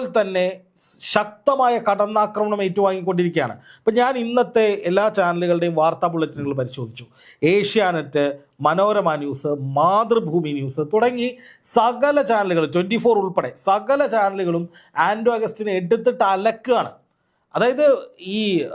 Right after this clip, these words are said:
ഏഹ്, മെസ്സിയെ കൊണ്ടുവരുമെന്ന് പറഞ്ഞ് മലയാളികളെ കബളിപ്പിച്ചു എന്നുള്ളതിലല്ല പ്രശ്നം. നേരെ മറിച്ച് മെസ്സിയെ കൊണ്ടുവരാൻ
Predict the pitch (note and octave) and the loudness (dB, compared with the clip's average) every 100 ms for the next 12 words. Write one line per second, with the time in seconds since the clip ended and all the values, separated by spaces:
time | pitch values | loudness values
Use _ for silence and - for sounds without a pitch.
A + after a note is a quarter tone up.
0 | C3+ C3+ C#3 D#3 E3+ B3+ C#4+ D4 A#3+ B3 | -2 -2 0 -2 0 2 0 2 -4 0
1 | B3+ C4+ C4 B3+ A#3+ A3+ A#3 G#3+ A3+ A#3 | 0 2 0 2 2 0 0 2 4 2
2 | A#3 A#3 G#3+ G#3 A3 A#3 A#3 A3 A3 G#3+ | 0 0 0 0 -2 -4 0 2 2 2
3 | A3 F#3+ A3+ - F#3 - D3+ - _ _ | 2 2 0 -2 -4 -4 -8 -8 _ _
4 | _ _ _ D#3 A3+ C#4 G#3+ E3+ D3+ D3+ | _ _ _ 0 2 2 0 -2 -4 -4
5 | E3+ _ _ _ C3+ E3 B3 C4+ C#4 C#4 | -6 _ _ _ -4 -2 0 0 0 2
6 | A3+ A3+ A#3+ A#3+ A#3+ A#3+ | 0 2 0 2 2 0